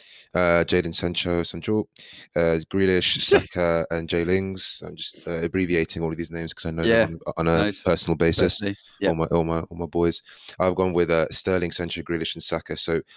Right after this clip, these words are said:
Speaker 1: I have kicked out Lingard, and to be fair, that is quite controversial. Um,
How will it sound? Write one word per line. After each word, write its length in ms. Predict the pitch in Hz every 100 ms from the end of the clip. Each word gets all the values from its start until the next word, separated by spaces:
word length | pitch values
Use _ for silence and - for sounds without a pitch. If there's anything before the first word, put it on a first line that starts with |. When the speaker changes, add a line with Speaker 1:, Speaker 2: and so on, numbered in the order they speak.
| - _
Speaker 1:
I 140 | 98 98
have 140 | 90
kicked 280 | - - -
out 120 | 92
Lingard, 500 | 82 87 82 80 80 -
and 380 | 82 82 82 - -
to 100 | 101
be 140 | 85
fair, 180 | - 87
that 180 | 85 85
is 140 | 82
quite 340 | - - - -
controversial. 760 | 82 80 80 82 - 78 85 - _ - - - - _ -
Um, 440 | 85 85 85 82